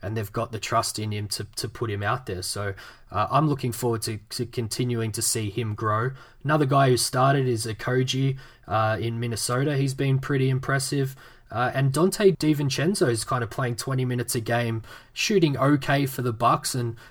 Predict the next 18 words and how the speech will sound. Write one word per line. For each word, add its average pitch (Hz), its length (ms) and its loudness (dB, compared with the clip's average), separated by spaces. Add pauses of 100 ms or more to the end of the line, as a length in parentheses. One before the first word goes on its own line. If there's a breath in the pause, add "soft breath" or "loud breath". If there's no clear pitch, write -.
(140 loud breath)
uh, 127 220 2
another 151 380 6
good 135 220 2
one 127 220 0
to 127 100 -4
see 123 280 2
Bud 120 400 0 (220 loud breath)
is 127 180 -2
kind 131 240 0
of 113 40 0
trusting 127 460 -2
him 127 220 0
in 123 160 0
their 110 140 -2
lineup 104 420 -2
as 107 120 -8
well, 110 200 -2
Max. - 480 -6